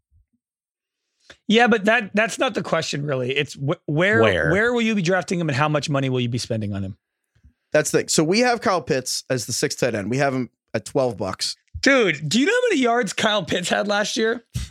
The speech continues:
Speaker 3: Well, I do, 'cause I looked all this up.
Speaker 1: D K, guess.
Speaker 2: S-,
Speaker 3: It's
Speaker 2: five hundred.
Speaker 3: astonishing.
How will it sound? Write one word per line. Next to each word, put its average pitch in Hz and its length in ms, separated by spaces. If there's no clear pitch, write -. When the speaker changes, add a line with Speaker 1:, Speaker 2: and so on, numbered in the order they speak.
Speaker 3:
Well, 151 120
I 156 120
do, 170 220
'cause 139 180
I 135 80
looked 123 260
all 117 140
this 113 180
up. 92 280
Speaker 1:
D 240 140
K, 180 280
guess. 156 520
Speaker 2:
S-, - 840
Speaker 3:
It's 151 120
Speaker 2:
five 110 100
hundred. 117 80
Speaker 3:
astonishing. 104 520